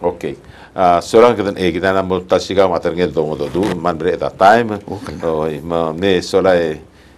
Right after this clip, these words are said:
Speaker 1: eh, kita marah ulu, bongol,
Speaker 2: Hmm.
Speaker 1: di hal, eh, me kultur, ke, sekitar, gua, artikel, oh, titial, questionnaire, ah, ada, le, seorang, eh, kita, gua, um, America, the African, the Ibit, yeah. I say,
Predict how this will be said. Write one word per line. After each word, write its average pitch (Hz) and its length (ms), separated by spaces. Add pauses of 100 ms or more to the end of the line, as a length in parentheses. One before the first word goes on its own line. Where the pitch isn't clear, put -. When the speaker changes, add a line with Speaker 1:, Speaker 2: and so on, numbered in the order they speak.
(100)
Speaker 1:
eh, 90 80
kita 87 240
marah 85 320
ulu, 73 160
bongol, 95 400
Speaker 2:
Hmm. 95 160
Speaker 1:
di 87 160
hal, 101 240
eh, 87 80
me 92 160
kultur, 90 320
ke, 87 80 (160)
sekitar, 78 320
gua, 73 240
artikel, 80 240
oh, 80 160
titial, - 560
questionnaire, 78 720 (640)
ah, 76 240
ada, 82 160
le, 78 480
seorang, 80 400
eh, 69 80
kita, 65 160
gua, 69 400 (720)
um, 73 220
America, 78 440
the 76 160
African, 69 360
the 82 80
Ibit, 71 500
yeah. 69 140 (540)
I 80 40
say, 78 380